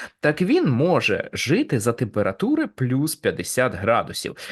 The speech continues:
Він де таку температуру знаходить? Ні, не в найближчій лазні. Він знаходить таку температуру у дуже цікавому місці і дуже запашному. Це місце називається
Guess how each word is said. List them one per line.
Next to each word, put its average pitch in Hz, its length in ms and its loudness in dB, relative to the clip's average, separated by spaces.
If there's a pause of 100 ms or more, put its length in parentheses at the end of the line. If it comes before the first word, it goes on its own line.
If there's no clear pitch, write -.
(160)
Він 170 540 2
де 156 180 4
таку 123 220 -4
температуру 110 600 0
знаходить? 180 640 -2
Ні, 147 280 0
не 113 160 -2
в 110 60 -6
найближчій 107 680 -4
лазні. 165 540 0
Він 117 160 -2
знаходить 214 600 -2
таку 214 300 -4
температуру 160 840 0 (220)
у 233 100 0
дуже 127 220 0
цікавому 104 480 0
місці 165 440 -4
і 143 60 0
дуже 110 260 -4
запашному. 151 800 0
Це 143 400 4
місце 117 380 -4
називається 113 800 0